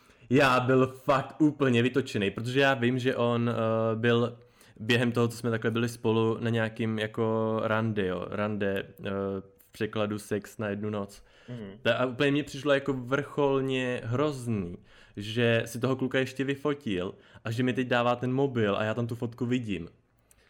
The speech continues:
Speaker 1: No, ale pak jsem se, pak jsem nějak
Speaker 2: <laughs>
Speaker 1: v nestřežené chvilce, pár hodin na to si ten telefon vzal a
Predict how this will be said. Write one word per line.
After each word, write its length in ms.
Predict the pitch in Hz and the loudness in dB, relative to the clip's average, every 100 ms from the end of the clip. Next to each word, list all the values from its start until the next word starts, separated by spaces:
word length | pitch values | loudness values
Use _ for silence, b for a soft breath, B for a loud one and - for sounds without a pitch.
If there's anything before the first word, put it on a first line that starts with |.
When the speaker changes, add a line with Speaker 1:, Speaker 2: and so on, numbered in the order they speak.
| b b b _ | b b b _
Speaker 1:
No, 360 | 135 120 95 - _ _ _ _ - | 2 2 0 -10 _ _ _ _ -6
ale 160 | 120 123 | -2 0
pak 160 | 123 | 0
jsem 160 | 117 120 | 0 -2
se, 400 | 117 120 117 117 - - | 2 2 2 0 -10 -6
pak 140 | 113 | -4
jsem 220 | 113 120 113 | -2 -2 0
nějak 340 | 107 107 104 | 0 0 -2
Speaker 2:
<laughs> 180 | 113 110 | -4 -2
Speaker 1:
v 80 | 113 | -2
nestřežené 540 | 117 - 113 117 113 | -4 -6 -4 -2 -2
chvilce, 600 | 110 110 110 107 - 110 | -2 0 0 0 -2 -2
pár 220 | 110 110 | 0 -2
hodin 340 | 110 110 113 110 | 0 -2 0 0
na 100 | 104 | -2
to 120 | 113 | -4
si 100 | 110 | -4
ten 120 | 110 | -4
telefon 360 | 107 107 113 110 | -4 -4 -4 -4
vzal 280 | 110 107 | -2 0
a 200 | 107 104 | 2 0